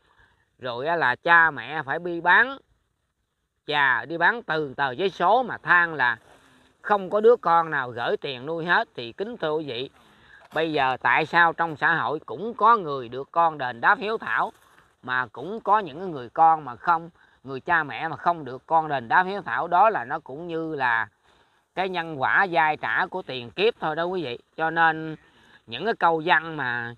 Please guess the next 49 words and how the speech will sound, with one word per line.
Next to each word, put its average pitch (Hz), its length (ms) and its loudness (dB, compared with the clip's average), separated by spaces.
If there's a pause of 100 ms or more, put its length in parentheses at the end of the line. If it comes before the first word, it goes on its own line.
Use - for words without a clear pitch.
(540)
vui 196 580 4
hoặc 147 280 -2
khổ 175 520 2 (180)
đều 160 460 -4
do 208 360 4
nghiệp 156 320 -6
tạo, 151 440 0
giàu 147 360 0
hay 185 140 -2
nghèo 147 280 -6
chớ 220 240 0
bảo 185 240 0
không 185 260 -4
căn. 175 300 0 (840)
Hễ 185 420 4
trồng 147 360 -4
tre 185 320 0
thì 147 240 -6
được 135 260 -8
lên 185 200 2
măng, 180 340 -2
còn 135 200 -4
ai 170 260 -2
làm 135 260 -2
ác 247 360 4
thì 127 140 -10
sẽ 151 180 -4
mang 156 280 -2
quả 131 120 2
ác 185 280 4
thôi. 156 240 -6 (640)
Thì 120 180 -8
kính 226 280 -8
thưa 160 140 -2
quý 151 120 -6
vị, 135 140 -8
cho 156 140 -6
nên 156 240 -4
Đức 170 140 -4
Thầy 117 280 -8
dạy 117 280 0
là 123 120 0
lực 135 280 -6
nhân 165 300 -4
quả 131 240 2
thật 139 200 -6
là 123 160 -4
cao 156 280 2
diễn, 135 300 -6